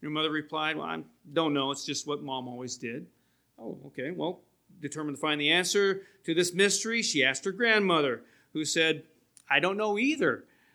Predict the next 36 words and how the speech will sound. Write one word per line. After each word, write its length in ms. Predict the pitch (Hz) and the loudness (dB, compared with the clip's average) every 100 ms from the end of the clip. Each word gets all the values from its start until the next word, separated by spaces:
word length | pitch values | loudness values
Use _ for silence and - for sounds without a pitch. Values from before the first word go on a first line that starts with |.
| _ | _
Uh, 140 | 131 131 | -6 -2
my 160 | 147 | -2
mother 280 | 147 147 151 | 0 0 0
just 220 | 147 151 | -2 -4
always 300 | 147 151 156 | -2 -2 -4
did 160 | 127 151 | -4 -6
it 100 | 156 | -4
that 220 | 156 156 | -4 -2
way, 240 | 170 190 - | -2 -2 -4
so 180 | 165 | -4
I 160 | 240 285 | -4 -2
did 220 | 185 147 | -2 -2
it 120 | - | -4
too." 280 | - 208 120 | -6 -6 -4
So 180 | - 147 | -2 -2
she 140 | - | 0
went 200 | 202 202 240 | 0 0 0
to 60 | |
her 80 | 240 | -4
great-grandmother 760 | 240 262 208 220 190 165 135 | 0 0 4 4 4 4 2
and 60 | 131 | 2
asked 220 | 165 170 | 0 0
the 80 | 170 | 0
reason 280 | 190 185 180 | 2 2 -2
she 160 | 196 | -4
cut 320 | 185 190 190 170 | -4 -4 -4 -2
the 140 | 196 | -2
ends 160 | 196 165 | 0 2
off, 280 | 151 135 | 2 0
and 100 | 147 | -4
she 140 | 139 175 | -4 -2
said, 320 | - 175 139 | 2 2 2
"Well, 580 | 127 123 175 175 175 190 - _ _ _ - | 0 0 -2 -6 -10 -14 -16 _ _ _ -6
we 160 | 185 | -4
had 260 | 180 202 180 | 0 2 4
a, 180 | 156 | 2